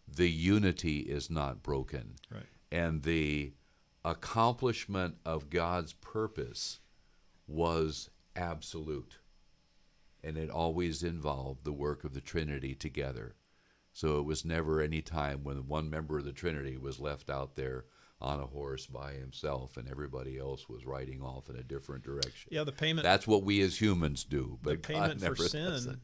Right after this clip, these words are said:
Speaker 2: the payment for sin at the cross w-, involved more than the body of Christ dying on the cross.
Speaker 1: Yes.
Speaker 2: Right?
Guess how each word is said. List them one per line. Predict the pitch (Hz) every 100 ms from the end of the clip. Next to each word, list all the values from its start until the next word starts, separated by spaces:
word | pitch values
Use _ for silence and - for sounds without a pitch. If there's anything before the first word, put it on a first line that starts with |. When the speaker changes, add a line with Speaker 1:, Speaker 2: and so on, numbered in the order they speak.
| -
Speaker 2:
the | 127
payment | - 143 147 139
for | -
sin | 135 139 147
at | 165
the | 110
cross | - 104 101 - - - _ - _ _ -
w-, | 123 117 - - -
involved | 131 117 113 117 120 113 110 - - -
more | 123 123 131 135 127
than | 110 110 107 107 107 - - - - - -
the | 117
body | 98 113 120 123
of | 110 -
Christ | 123 107 101 - -
dying | 117 104 104 101
on |
the | 95
cross. | 98 101 90 - -
Speaker 1:
Yes. | 58 - -
Speaker 2:
Right? | 107 107